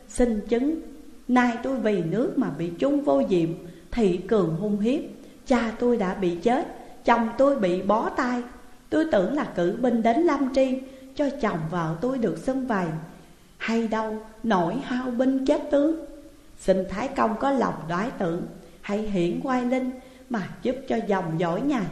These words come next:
Châu. Chừng thâu đặng vô diệm rồi, thời cổ mộ tôi sẽ trùng tu lại, gọi là thảo đáp ân trả nghĩa." Khi công chúa vái dứt tiếng, bỗng nghe pháo nổ vang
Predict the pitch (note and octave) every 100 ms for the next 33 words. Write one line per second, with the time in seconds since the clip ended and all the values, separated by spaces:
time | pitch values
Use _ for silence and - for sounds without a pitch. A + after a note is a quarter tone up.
0 | - A3 A3+ A3 - - - - - -
1 | A#3 F#3+ - A#3+ C4+ G3 D#3+ D#3+ B3+ B3+
2 | G#3 F3 F#3 G3 F3 D#3+ - - - -
3 | G#3+ G#3 F3 E3+ F#3 A#3+ F3+ D#3+ E3+ A#3+
4 | - G3 - A3 F3 D#3+ A3 A#3+ G#3+ E3
5 | D#3+ - - - - G3+ E3 D#3+ G3+ F#3
6 | D#3+ D#3 - E3+ D#3+ F#3+ A3+ B3+ - -
7 | B3+ B3 A3+ F#3+ F3+ A3+ F#3 E3+ E3+ -
8 | - - - - - - - - _ -
9 | B3 A3 F#3+ F#3 F#3 E3 A3+ B3+ C4 D4+
10 | E4 D#4+ - C4+ D4+ - - - - G3+
11 | D#3+ G#3+ C4 C4 C4 C4 D4+ F#4 G3 F#3+
12 | B3 A#3+